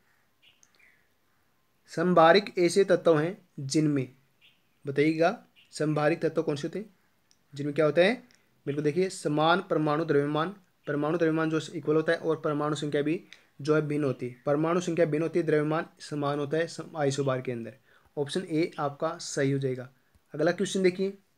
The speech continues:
हाइड्रोक्लोरिक अम्ल के जलीय विलयन का पीएच मान कितना होता है? कितना होता है? चलिए देखिएगा फ्रेंड्स, लगभग दो होता है। ऑप्शन ए आपका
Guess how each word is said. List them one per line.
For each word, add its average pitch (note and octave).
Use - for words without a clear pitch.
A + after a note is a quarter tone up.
हाइड्रोक्लोरिक F3
अम्ल D#3
के D#3
जलीय E3+
विलयन D3+
का D#3+
पीएच F3
मान D3+
कितना C#3+
होता C3
है? F3+
कितना D3
होता D3
है? G#3
चलिए C#3+
देखिएगा D#3+
फ्रेंड्स, F3+
लगभग D#3
दो C#3
होता B2
है। A#2+
ऑप्शन D3
ए D#3
आपका D3+